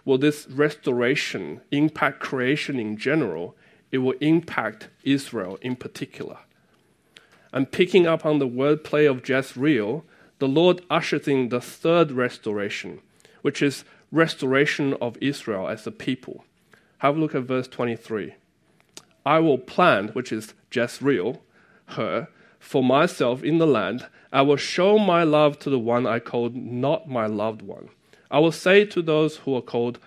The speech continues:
not my people, 'You are my people.' And they will say, 'You are my God.'"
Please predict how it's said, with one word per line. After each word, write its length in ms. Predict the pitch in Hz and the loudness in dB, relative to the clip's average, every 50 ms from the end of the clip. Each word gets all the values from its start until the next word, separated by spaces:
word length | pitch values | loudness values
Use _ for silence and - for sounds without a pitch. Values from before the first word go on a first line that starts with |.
| _ _ - | _ _ -4
not 320 | 135 135 135 147 160 - 139 | -2 2 4 4 4 2 2
my 160 | 131 117 110 | -2 -2 -2
people, 560 | 110 - - 123 113 - - 98 85 78 - _ _ _ _ _ _ _ _ | -4 -6 -6 -8 -8 -8 -10 -12 -12 -12 -14 _ _ _ _ _ _ _ _
'You 120 | 123 120 | -6 -4
are 80 | 113 107 | -4 -4
my 180 | 110 104 98 85 | -4 -6 -6 -8
people.' 480 | - - - 107 107 - - - - - _ _ _ _ _ _ _ _ _ _ _ | -10 -12 -12 -12 -12 -12 -14 -16 -16 -18 _ _ _ _ _ _ _ _ _ _ _
And 200 | - 120 123 120 | -4 -4 -2 2
they 160 | 123 139 156 | 4 4 4
will 160 | 165 165 170 165 | 4 4 2 0
say, 440 | 165 - 139 131 131 127 127 127 - _ _ _ _ _ _ _ _ _ _ | 0 0 0 0 0 0 -2 -4 -8 _ _ _ _ _ _ _ _ _ _
'You 380 | 117 110 110 123 139 151 156 - - | -14 -10 -6 -4 -4 -2 -2 -2 -2
are 200 | 123 127 127 127 | -2 -2 -2 -2
my 280 | 127 117 110 110 113 | -2 -4 -4 -4 -4
God.'" 420 | 110 104 113 98 90 - - - | -6 -8 -10 -12 -12 -14 -18 -20